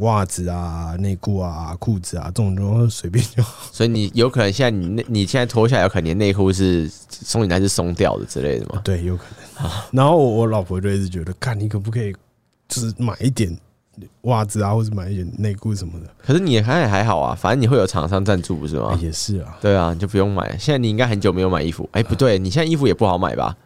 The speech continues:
Speaker 1: 我现在衣服不好买啊。
Speaker 2: 对啊，就是会穿不下。
Speaker 1: 哦，我在台中有找到一间，就，就专门他卖，就是都是卖 over-，大，大的 oversize。
Speaker 2: 哦。
Speaker 1: 可他妈超贵，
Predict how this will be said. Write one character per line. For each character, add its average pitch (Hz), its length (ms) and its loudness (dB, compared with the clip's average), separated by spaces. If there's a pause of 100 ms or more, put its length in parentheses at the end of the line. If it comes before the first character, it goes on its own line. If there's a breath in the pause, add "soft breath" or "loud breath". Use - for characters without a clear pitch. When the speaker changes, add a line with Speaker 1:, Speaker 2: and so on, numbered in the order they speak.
(140)
Speaker 1:
我 101 80 -2
现 107 80 4
在 107 60 4
衣 113 80 6
服 104 180 0
不 101 160 0
好 95 140 2
买 87 160 -2
啊。 69 160 -10
Speaker 2:
对 104 100 2
啊， 92 120 4
就 110 100 2
是 120 280 4
会 127 120 0
穿 - 240 0
不 87 100 -4
下。 - 260 0 (400 loud breath)
Speaker 1:
哦， 120 140 4
我 120 140 4
在 143 160 4
台 98 260 -6
中 113 220 -2
有 98 160 -2
找 92 160 -6
到 95 160 -2
一 98 60 0
间， 92 180 -4
就， 95 200 -2 (280)
就 117 140 -2
专 117 180 2
门 98 200 2
他 104 200 -2
卖， 101 320 0
就 95 80 -2
是 92 100 -4 (200)
都 98 100 -6
是 98 120 -4
卖 98 120 -2
over-， 92 200 -6 (120)
大， 101 180 -2 (180)
大 190 180 -2
的 175 80 -4
oversize。 87 720 -8
Speaker 2:
哦。 85 320 2
Speaker 1:
可 92 100 2
他 120 40 4
妈 123 80 2
超 117 420 -2
贵， 110 280 -8